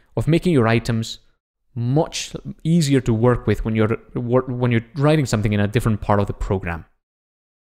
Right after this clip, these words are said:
So I just wanted to quickly tell you about this method of structuring your, uh, parsing, so it's a bit easier,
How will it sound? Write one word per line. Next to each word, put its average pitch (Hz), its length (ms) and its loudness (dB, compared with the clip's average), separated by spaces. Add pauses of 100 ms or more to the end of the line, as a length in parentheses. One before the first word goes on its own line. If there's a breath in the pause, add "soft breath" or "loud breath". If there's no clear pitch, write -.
(140)
So 180 100 0
I 220 40 4
just 214 120 0
wanted 220 160 4
to 185 100 4
quickly 190 300 2
tell 175 260 2
you 143 200 2 (400 soft breath)
about 123 560 -2 (320 soft breath)
this 139 340 2
method 143 520 2
of - 80 -4
structuring 120 720 -2 (440 soft breath)
your, 113 500 2
uh, 120 260 -6 (100)
parsing, 170 640 0
so - 160 -4
it's 117 120 -2
a 117 40 0
bit 117 120 2
easier, 117 380 0